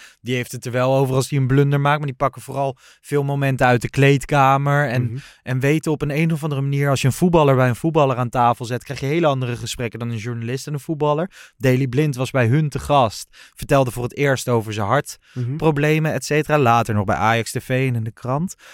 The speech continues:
Speaker 1: Maar, ehm,
Speaker 2: Ik maak mijn podcast met Edson Bravent en Gianni
Speaker 1: Ja?
Speaker 2: Saveloon.
Speaker 1: Daar hebben we het vorige week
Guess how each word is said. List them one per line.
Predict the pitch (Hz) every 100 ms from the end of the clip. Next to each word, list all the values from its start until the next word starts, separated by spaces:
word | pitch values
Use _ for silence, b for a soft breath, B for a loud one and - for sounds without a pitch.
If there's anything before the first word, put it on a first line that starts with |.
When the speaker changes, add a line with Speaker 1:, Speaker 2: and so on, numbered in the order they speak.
| B
Speaker 1:
Maar, | - 131 131 120
ehm, | 127 120 120 120
Speaker 2:
Ik | 117 113
maak | 135
mijn | 123
podcast | - 123 - 120
met | 120 -
Edson | 120 120
Bravent | 120 117 110 117
en | 113
Gianni | 117 117
Speaker 1:
Ja? | -
Speaker 2:
Saveloon. | 131 156 151
Speaker 1:
Daar | 202 - -
hebben | 139 131
we | 127
het | -
vorige | 135 120
week | 123